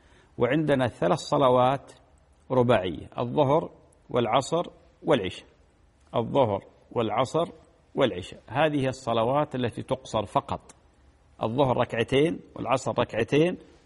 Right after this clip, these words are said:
والعشاء ركعتين، والعشاء ركعتين. ولذلك النبي عليه الصلاة والسلام ما سافر سفرة إلا وقصر الرباعية صلى الله عليه وسلم. وأما ال-، الجمع إن احتجت إلى ذلك،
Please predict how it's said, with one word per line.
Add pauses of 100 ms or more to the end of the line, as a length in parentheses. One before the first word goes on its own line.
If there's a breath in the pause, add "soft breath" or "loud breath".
(100)
والعشاء
ركعتين، (760)
والعشاء
ركعتين. (260)
ولذلك
النبي
عليه
الصلاة
والسلام
ما
سافر (560 soft breath)
سفرة
إلا
وقصر
الرباعية (300)
صلى
الله
عليه
وسلم. (720 soft breath)
وأما
ال-، (480)
الجمع (100)
إن
احتجت
إلى
ذلك،